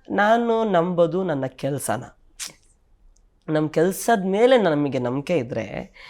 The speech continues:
ನಾವ್ ಬೇರೆ ಏನನ್ನೂ ನಂಬೋ ನೆಸೆಸಿಟಿ ಇಲ್ಲ. ಅದು ನಮ್ಮನ್ನ ನಮ್ ಪಾಡಿಗೆ ಕರ್ಕೊಂಡ್ ಹೋಗ್ತಾ ಇರತ್ತೆ.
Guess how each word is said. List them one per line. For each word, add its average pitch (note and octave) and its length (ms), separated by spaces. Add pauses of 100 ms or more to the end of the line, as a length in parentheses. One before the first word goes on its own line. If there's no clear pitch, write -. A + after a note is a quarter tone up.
(300)
ನಾವ್ - 140
ಬೇರೆ F3 500
ಏನನ್ನೂ B3 500
ನಂಬೋ D3+ 240
ನೆಸೆಸಿಟಿ - 480
ಇಲ್ಲ. A2 160 (120)
ಅದು F#3 180
ನಮ್ಮನ್ನ F#3+ 560
ನಮ್ D3 140
ಪಾಡಿಗೆ D#3 320
ಕರ್ಕೊಂಡ್ D3 300
ಹೋಗ್ತಾ D3+ 580
ಇರತ್ತೆ. - 460